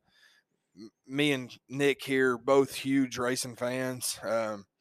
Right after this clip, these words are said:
really, that's gotten bigger since me and you became friends for me. I've, I've watched it for years, but since we, we became friends, you know, two years ago,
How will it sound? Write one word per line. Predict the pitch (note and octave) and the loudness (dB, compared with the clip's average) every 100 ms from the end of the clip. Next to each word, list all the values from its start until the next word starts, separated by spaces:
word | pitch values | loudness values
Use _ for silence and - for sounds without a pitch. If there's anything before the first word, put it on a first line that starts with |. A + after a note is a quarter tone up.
| - - - _ _ _ _ | -20 -20 -20 _ _ _ _
really, | - C#3+ F3 D3 | 4 8 8 8
that's | C3+ C#3 | 4 4
gotten | - C#3 B2+ | 4 4 4
bigger | C3 C#3 C3 | 2 2 2
since | - C3+ A#2+ | -2 -6 -4
me | C#3 | -2
and | C#3 | 0
you | C3+ | -2
became | B2 C#3 C3 | -2 -4 -4
friends | - C#3 C#3+ C3 | 0 2 2 0
for | A2+ | -6
me. | B2+ C#3 C3+ B2+ | 0 2 2 0
I've, | A2+ - | -6 -10
I've | G#2+ G#2+ | -12 0
watched | B2+ C#3+ - B2+ | 6 6 4 -8
it | - | -8
for | A2+ | -6
years, | C3 C#3+ C#3 C3+ B2+ | 0 2 4 2 -2
but | - A#2 - _ _ _ _ _ _ _ - | -6 -6 -8 _ _ _ _ _ _ _ -4
since | - D3 - | 0 0 2
we, | D3 D#3 D3+ C3+ - - | 4 4 2 -6 -12 0
we | D3 | 2
became | E3 C#3 D#3+ D3 | 2 2 2 2
friends, | C3+ C#3 D3 D3 C#3 | 2 2 4 2 0
you | B2+ | -2
know, | C#3 C3+ B2 - - | 2 2 0 -6 -14
two | - D#3+ | 4 6
years | D3+ D#3 D3+ | 8 6 6
ago, | C3+ C3 C3+ C3+ B2 | 2 2 4 4 2